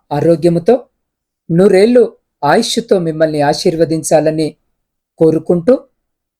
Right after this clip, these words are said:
తల్లులైనటువంటి మీ అందరికీ, అలాగే త్వరలోనే దేవుడిచ్చేటటువంటి బహుమానము పొందుకుంటూ, తల్లులు కాబోతున్నటువంటి వారందరికీ కూడా మదర్స్ డే శుభాకాంక్షలను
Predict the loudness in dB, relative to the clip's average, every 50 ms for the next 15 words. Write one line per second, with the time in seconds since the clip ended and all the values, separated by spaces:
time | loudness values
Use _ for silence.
0 | _ _ -2 0 2 2 2 2 2 2 0 0 -2 -2 -2 -2 -2 -2 0 2
1 | 2 2 0 -2 _ _ _ _ -6 -2 -2 -2 -2 0 0 0 0 0 0 0
2 | -2 -2 -2 _ _ _ _ _ _ _ _ _ _ _ -2 0 2 2 2 2
3 | 2 2 0 0 0 _ _ _ _ _ _ _ _ _ _ _ _ _ 0 2
4 | 2 4 4 4 2 2 2 0 0 0 -2 -4 _ _ _ _ _ _ _ -14
5 | 0 2 4 4 4 4 0 -2 -2 -2 -2 -2 2 2 0 0 0 -4 -4 -2
6 | 0 2 2 2 2 0 -6 _ _ _ _ _ _ _ _ _ _ 0 0 0
7 | 0 0 -2 0 0 2 2 2 2 2 0 -2 -4 _ _ _ _ _ _ _
8 | -2 -2 2 0 0 0 0 -4 0 0 0 -2 -2 _ _ _ _ _ _ _
9 | _ _ _ _ _ _ _ 0 0 2 2 2 2 2 2 2 0 0 2 0
10 | -2 0 0 -2 -2 -2 -2 -2 -4 -4 -4 -2 0 0 0 0 -4 _ _ _
11 | _ _ _ _ _ 0 2 2 2 0 -4 -4 -8 -2 0 0 0 -2 -6 -12
12 | -8 _ -2 0 2 2 0 -2 -4 _ _ _ _ _ _ _ _ _ _ -4
13 | -2 -2 2 2 2 2 2 0 0 0 0 0 -4 _ _ _ _ -10 -6 -6
14 | -2 0 0 0 0 0 -4 -4 -4 -4 -2 -4 0 0 0 -2 -2 -4 -4 -4